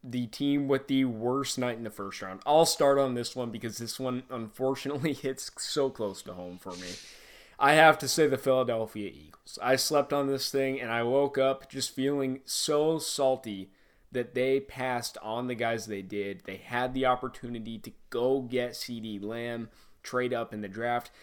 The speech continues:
They had the opportunity to draft other wide receivers who I think are much better prospects than Jalen Reagor.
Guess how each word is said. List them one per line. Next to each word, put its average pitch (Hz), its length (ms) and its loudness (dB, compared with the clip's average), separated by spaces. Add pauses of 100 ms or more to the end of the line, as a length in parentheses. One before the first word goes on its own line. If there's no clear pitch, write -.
(140)
They 120 100 -4
had 131 260 0
the 135 120 0
opportunity 123 640 -2
to 120 80 -8
draft 120 480 -4
other 131 280 -4
wide 117 240 -2
receivers 117 580 -6
who 107 140 -8
I 110 180 -2
think 120 280 -8
are 107 100 -2
much 107 440 -6
better 110 240 -2
prospects 107 840 -8
than 135 160 -6
Jalen 131 360 -4
Reagor. 139 420 -4